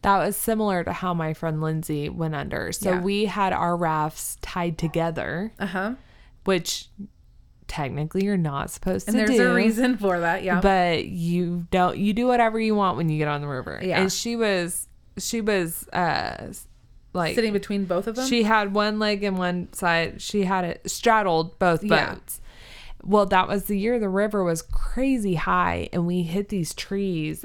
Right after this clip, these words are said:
Speaker 1: and she got pushed backwards and was, like, sucked under in between both boats.
Speaker 2: So she was, like, having a,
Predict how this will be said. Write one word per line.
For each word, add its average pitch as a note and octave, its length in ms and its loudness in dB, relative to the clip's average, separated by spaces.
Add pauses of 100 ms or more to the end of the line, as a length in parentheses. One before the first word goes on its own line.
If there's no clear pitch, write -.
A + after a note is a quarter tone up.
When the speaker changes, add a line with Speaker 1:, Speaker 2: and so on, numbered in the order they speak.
Speaker 1:
and E3 200 -2
she G#3 240 -6
got G3 240 0
pushed - 560 -6
backwards F3+ 960 -6 (760)
and G3 360 0
was, F3+ 240 0
like, E3 200 0
sucked G3 360 0 (100)
under F#3+ 360 0
in F#3+ 280 -2
between F#3+ 420 0
both D3+ 280 -4
boats. - 580 -6
Speaker 2:
So - 180 -4
she A#3 200 -4
was, G#3+ 120 0
like, F#3 160 -2
having F#3+ 380 -2
a, E3+ 80 -10